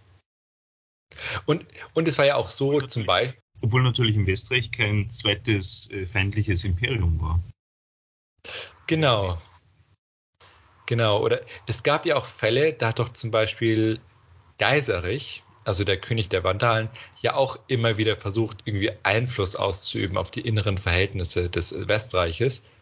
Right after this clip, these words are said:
Speaker 1: Und er hat es ja auch geschafft, dass ja sein Sohn, äh, mit einer, äh, kaiserlichen Frau verheiratet wurde.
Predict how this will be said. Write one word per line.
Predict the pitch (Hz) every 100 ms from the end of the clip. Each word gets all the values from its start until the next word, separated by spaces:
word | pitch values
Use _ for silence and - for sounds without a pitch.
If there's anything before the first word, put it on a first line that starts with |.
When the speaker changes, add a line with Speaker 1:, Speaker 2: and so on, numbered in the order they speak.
| _ _ - -
Speaker 1:
Und | 127 131
er | 104
hat | 127 120
es | -
ja | 110
auch | 101 -
geschafft, | 98 110 110 - - _ _ _ _ _ _ _ _ _ _ -
dass | 95 95
ja | 98
sein | 92 90 90 90
Sohn, | 87 104 110 95 82 - _ _ _ _ -
äh, | 90 85
mit | 90
einer, | - 85 82 85
äh, | 87 80 - -
kaiserlichen | - 98 95 92 82 90
Frau | - 104
verheiratet | - 80 80 82 85 -
wurde. | 82 -